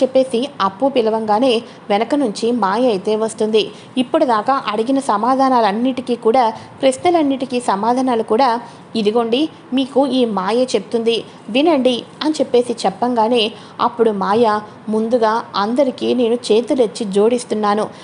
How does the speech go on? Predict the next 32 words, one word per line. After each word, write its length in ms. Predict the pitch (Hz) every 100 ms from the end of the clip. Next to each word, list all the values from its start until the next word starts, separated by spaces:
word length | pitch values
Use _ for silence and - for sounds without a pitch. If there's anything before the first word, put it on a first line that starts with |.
| -
ముఖ్యంగా 500 | 214 214 - 269 226
ప్రతి 400 | 233 233 202 269
ఒక్కరూ 320 | 277 247 226 247
నన్ను 240 | 247 233
క్షమించండి, 720 | - 220 240 247 233 226 220 - - -
ముఖ్యంగా 500 | 214 202 254 240 208
సుభాష్ 460 | 240 233 214 247 -
సార్, 220 | 262 240 - - -
నన్ను 300 | 294 269 226
క్షమించండి 680 | 254 - 214 262 269 262 240
సార్. 240 | 240 233 240 - - - - - - - - -
నా 160 | 285 277
పుట్టకోటి 680 | 277 226 294 294 285 277
కోసం 400 | 262 247 226 254
నేను 200 | 254 240
ఆఫీస్లో 560 | 233 208 233 262 - 233
జాయిన్ 340 | 214 233 240
అయ్యాను, 420 | 247 226 220 220 - - - -
కానీ 240 | 247 226 254
మిమ్మల్ని 500 | 247 233 220 226 254
అనవసరంగా 600 | 208 220 254 254 240 226
డబ్బు 320 | 226 202 196 247
కోసం 420 | 247 220 233 226
మాయ 260 | 202 226 247
చేసి 240 | 220 208 233
మోసం 400 | 214 240 262 247 220
చేశాను, 420 | 214 220 226 208 - - -
మీ 100 | 294
కుటుంబం 500 | 294 240 294 311 277
మీద 180 | 226 233
నింద 300 | 233 220 262
వేశాను, 500 | 233 233 233 220